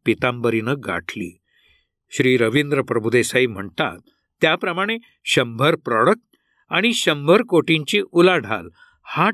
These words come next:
टप्पा त्यांनी काही काळापूर्वी ठरवलेला होता. आपल्या कार्यपद्धतीत महत्त्वाचे बदल करत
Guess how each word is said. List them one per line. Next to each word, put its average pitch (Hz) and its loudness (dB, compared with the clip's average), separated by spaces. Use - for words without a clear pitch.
टप्पा 135 0
त्यांनी 127 -2
काही 123 0
काळापूर्वी 120 -2
ठरवलेला 123 2
होता. 90 -12
आपल्या 143 2
कार्यपद्धतीत 143 0
महत्त्वाचे 127 0
बदल 131 2
करत 123 2